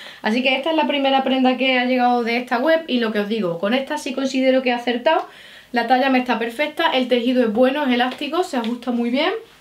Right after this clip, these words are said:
Y, mm, me gusta un montón. Y sé que me la voy a poner y que me la vais a ver. No sé con los lavados si se irá estropeando mucho, pero de momento es uno de los aciertos.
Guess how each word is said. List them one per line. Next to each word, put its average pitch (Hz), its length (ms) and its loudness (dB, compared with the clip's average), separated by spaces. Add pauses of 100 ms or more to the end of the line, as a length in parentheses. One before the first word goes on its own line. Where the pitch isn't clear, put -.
(1300)
Y, 320 360 0
mm, 233 500 4
me 208 100 2
gusta 226 260 0
un 254 40 2
montón. 208 360 -2 (140)
Y 214 100 -4
sé 247 180 -2
que 247 80 0
me 247 80 4
la 240 80 2
voy 233 140 2
a 214 80 2
poner 277 220 2
y 277 60 0
que 254 80 2
me 226 80 2
la 214 80 2
vais 208 180 2
a 190 100 0
ver. 165 160 -8 (260)
No 254 120 4
sé 254 180 0
con 247 120 2
los 247 120 4
lavados 262 360 2
si 233 120 -4
se 185 360 0
irá 208 160 0
estropeando 240 440 2
mucho, 349 340 -2
pero 247 180 2
de 202 80 0
momento 247 480 -2
es 254 140 0
uno 311 220 0
de 320 60 -2
los 233 160 0
aciertos. 190 640 -4